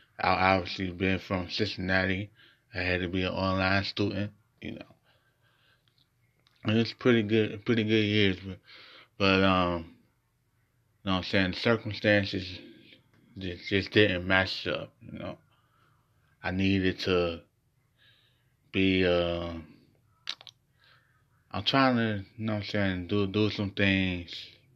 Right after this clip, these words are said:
in, in, internally, like, to, to do, but, you know, when you're trying to get a career started, you also need to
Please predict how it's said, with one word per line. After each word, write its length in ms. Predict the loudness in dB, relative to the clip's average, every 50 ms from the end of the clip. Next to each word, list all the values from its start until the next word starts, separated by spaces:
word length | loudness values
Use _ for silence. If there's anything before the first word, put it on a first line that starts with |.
| _ _ _ -20 -20 -20 -10 -4
in, 160 | -2 -2 -2
in, 420 | 0 0 0 0 -2 -4 -12 -12 -4 0
internally, 920 | 0 0 0 0 2 4 4 4 4 2 -2 -2 -4 -4 -6 -6 -8 -12 _ _ _ _ -20 -20 -20 _ _ _ _ _ _ _ _ _ _ _ _ _
like, 340 | -6 -4 -4 -4 -4 -6 -8
to, 340 | -6 -4 -4 -4 -4 -8 -12 _ _ _ _ _ -20 -20 -20 -18 -18 -18 -18 _ _ _ _ -14
to 100 | -14 -8
do, 400 | 0 2 4 4 4 2 0 -4 -8 _ _ _ _ _ -20 -20 -20 -20 -20 _ _ _ _ _ _ _ _ _ _ _ _ _
but, 160 | -8 -8 -8 -10 -18 _ _ _ -16 -16 -14 -14 -16 -18 -20 -20 -20 _ _ _
you 100 | 2 4
know, 220 | 6 6 6 6
when 220 | 6 6 4 6
you're 80 | 4 4
trying 560 | 2 4 4 6 6 6 6 4 2 2 0
to 80 | -2 -6
get 420 | -8 0 4 4 4 4 4 2
a 60 | 0
career 440 | 0 0 -2 2 4 6 8 8 6
started, 540 | 4 2 2 4 6 6 6 4 2 0 -2
you 240 | -2 -2 2 4 6
also 460 | 6 6 6 2 0 0 0 0 0
need 420 | 0 2 2 4 4 2 0 -2 -4
to 280 | -2 -2 0 -2 -2